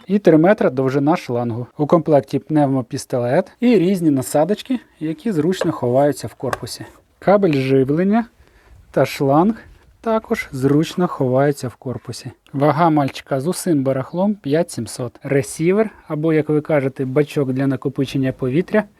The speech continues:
відсутній. Ціна на Еликсі від півтори тисячі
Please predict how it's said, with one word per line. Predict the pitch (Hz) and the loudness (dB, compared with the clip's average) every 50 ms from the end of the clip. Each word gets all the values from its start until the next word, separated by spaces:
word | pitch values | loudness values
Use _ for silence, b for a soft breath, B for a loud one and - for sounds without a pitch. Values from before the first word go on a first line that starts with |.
| b b b b b - | b b b b b -10
відсутній. | 123 120 151 208 - - - - 127 117 - - 120 117 117 - | -4 -2 -2 -2 -2 -6 -4 -2 -2 -2 -2 -6 -10 -10 -10 -4
Ціна | - 170 170 175 165 156 | 0 2 4 4 4 4
на | 147 143 139 | 4 2 2
Еликсі | 143 147 156 180 226 226 - - 175 156 - - _ | 2 2 2 0 0 -2 -2 -4 -4 -4 -4 -6 _
від | 170 202 220 226 | -4 -4 -4 -4
півтори | _ _ 190 160 - - - 156 185 226 254 | _ _ -10 -10 -10 -4 -2 0 2 2 0
тисячі | 233 - 254 226 - 226 214 - - 208 | 0 -2 -4 -2 0 -2 -4 -2 -4 -8